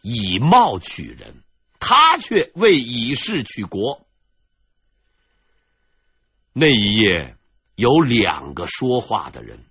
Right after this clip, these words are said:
一个不说话的人。说话者说出的诺言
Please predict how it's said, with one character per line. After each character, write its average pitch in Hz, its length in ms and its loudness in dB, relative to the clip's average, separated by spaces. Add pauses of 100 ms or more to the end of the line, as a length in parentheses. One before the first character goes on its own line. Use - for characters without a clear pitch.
(120)
一 202 340 4
个 196 180 4
不 226 400 -6
说 98 240 -2
话 85 220 -4
的 58 140 -16
人。 - 120 -20 (760)
说 320 380 4
话 208 280 4
者 110 220 -6
说 285 420 0
出 233 220 -2
的 226 100 4
诺 226 300 4
言 120 320 0